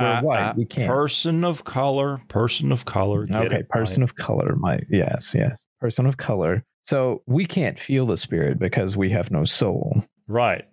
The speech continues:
Speaker 1: right. After video showed a London Breed, uh, okay, whatever, uh, dancing maskless with her friends at the Black Cat, a famous San Francisco venue, she was unapologetic through her interview on the subject, uh, with a local news outlet.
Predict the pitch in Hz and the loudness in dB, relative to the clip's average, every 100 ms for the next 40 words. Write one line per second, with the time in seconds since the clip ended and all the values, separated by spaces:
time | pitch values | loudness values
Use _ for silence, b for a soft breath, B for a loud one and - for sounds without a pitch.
0 | _ 110 95 - - B 147 139 151 127 | _ 0 0 -2 -12 B -2 0 0 0
1 | 220 202 156 - 151 131 113 117 139 135 | 0 0 0 0 0 2 2 0 -2 -4
2 | 117 139 147 127 110 113 123 110 117 120 | 0 2 2 0 0 2 2 0 -2 -8
3 | - 120 - - 131 - 95 95 95 90 | -4 -6 -4 -6 -4 0 0 2 0 -2
4 | 92 - 117 110 104 147 151 147 117 135 | -6 -2 -2 0 0 0 0 -2 0 0
5 | 135 - 104 - 113 110 110 127 117 110 | 0 -2 -4 -2 -2 0 -2 0 0 0
6 | - 123 117 113 131 139 - 131 92 - | 0 -2 0 0 0 0 0 0 0 -2
7 | _ b b 117 175 226 180 170 156 123 | _ b b -2 0 0 0 0 -2 -2
8 | 147 135 131 110 127 107 107 - 226 254 | -2 0 0 2 2 0 -2 -2 -2 0
9 | 135 - 170 311 196 214 180 151 139 - | 0 0 -2 -2 -2 0 0 0 -2 0
10 | 156 127 131 135 156 95 107 - 110 - | 0 0 0 -2 -2 0 0 0 -2 0
11 | 120 123 170 - _ 107 95 107 101 123 | -2 0 -4 -6 _ -2 0 0 0 0
12 | 139 117 185 101 90 - | 0 -4 -2 0 0 -2